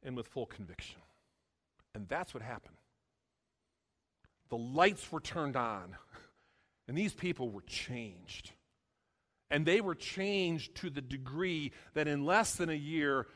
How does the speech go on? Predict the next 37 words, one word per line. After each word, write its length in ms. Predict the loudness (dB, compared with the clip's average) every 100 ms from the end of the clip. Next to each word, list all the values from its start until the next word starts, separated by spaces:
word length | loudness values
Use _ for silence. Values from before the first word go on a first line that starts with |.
| -20 2
their 240 | 6 6
whole 240 | 8 8 6
region 560 | 4 4 4 2 0
knows 240 | 2 2 2
about 200 | -2 -2
Jesus 300 | -6 -8 -10
Christ. 440 | -12 -12 -14 -16 _ _ _ _ _ _ _ _ _ _ _ _ _ _ _ _ _ _ _ _ _ _ _ _ _ _ _ _ _ _ _ _ _ _ _ _ _ -20
So 140 | 0 4
they 140 | 4
received 380 | 2 2 2 2
the 80 | 2
word, 400 | 2 2 0 -4 -12 _ _ _ _ _ -10
they 80 |
heard 260 | 2 4 4
the 60 | 2
word, 380 | 0 -2 -2
they 80 | -6
welcomed 460 | 2 6 6 2 -6
the 40 |
word. 360 | -4 -4 -6 -8 -18 _ _ _ _
He, 80 | -12
he 160 | -4 2
also 260 | 2 0
throws 380 | -4 0 0 0
in 80 | -4
the 60 | -2
word 200 | -4 -4
believe. 460 | -6 -2 -2 -2
They, 100 | -4
they, 140 | -4 -4
they 140 | -6
believe 480 | -6 -6 -2 -2 -2
the 80 | -8
word. 300 | -8 -8 -8
You 60 |
see, 120 | -8 -4
believers 840 | -2 -2 0 0 0 0 -4 -12